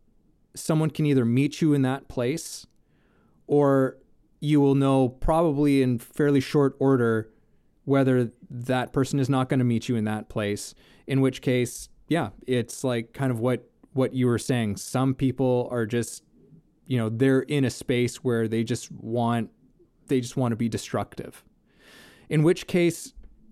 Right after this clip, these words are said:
I kinda wanna say it's like, well, then your hands are kind of clean, you know, your hands are kind of clean of the situation. But,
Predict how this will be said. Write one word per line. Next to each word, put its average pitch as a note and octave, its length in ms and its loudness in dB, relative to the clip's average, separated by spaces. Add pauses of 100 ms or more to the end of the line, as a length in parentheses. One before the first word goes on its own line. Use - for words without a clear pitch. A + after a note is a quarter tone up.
(320)
I C3 160 0
kinda D3+ 240 0
wanna D3 120 0
say D3 160 0
it's C3+ 140 0
like, C#3 140 0
well, D3 140 2
then D#3 200 0
your D3+ 160 0
hands E3 320 -2
are D3+ 40 -4
kind D3+ 220 -4
of C3 120 -6
clean, - 340 -4
you C#3 220 0
know, B2 260 0
your C3+ 160 0
hands D3 320 0
are C3+ 80 0
kind C#3+ 220 -2
of A#2 160 -8 (260)
clean C3+ 440 0 (460)
of A#2 280 -4
the A#2+ 80 -4
situation. B2+ 720 -2
But, C3+ 320 -2